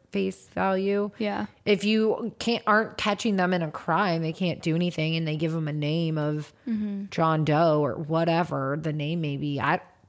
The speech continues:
Speaker 1: it's a good question.
Speaker 2: <laughs>
Speaker 1: That would be my answer, though. I, not
Speaker 2: Yeah,
Speaker 1: that that was
Speaker 2: that's
Speaker 1: really
Speaker 2: fair.
Speaker 1: an answer.
Speaker 2: <laughs>
Speaker 1: So
Speaker 2: It's just the name, th-, like, the names running through just really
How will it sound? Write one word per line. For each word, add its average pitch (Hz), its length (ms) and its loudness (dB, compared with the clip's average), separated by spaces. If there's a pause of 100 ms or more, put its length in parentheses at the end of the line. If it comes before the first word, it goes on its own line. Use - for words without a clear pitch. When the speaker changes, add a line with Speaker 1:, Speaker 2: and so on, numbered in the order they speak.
(300)
Speaker 1:
it's - 120 -20
a 240 40 -8
good 202 180 -4
question. - 720 -8
Speaker 2:
<laughs> - 40 -10 (1040)
Speaker 1:
That 185 140 0
would 190 120 0
be 190 120 2
my 156 200 0
answer, - 520 -8
though. - 200 -14
I, - 40 -12
not - 100 -14 (400)
Speaker 2:
Yeah, 277 100 2
Speaker 1:
that 208 100 -2
that 151 120 0
was 180 140 2
Speaker 2:
that's - 40 0
Speaker 1:
really 156 140 2
Speaker 2:
fair. 151 120 0
Speaker 1:
an 156 60 0
answer. 165 320 -2
Speaker 2:
<laughs> - 1120 -6
Speaker 1:
So 254 300 8 (160)
Speaker 2:
It's 240 60 10
just 247 100 8
the 302 60 4
name, 220 380 2
th-, - 180 -12
like, 202 200 -2 (540)
the 214 260 -2
names 220 420 -2
running 240 300 -2
through 202 340 -8
just 202 240 -8
really 196 540 -4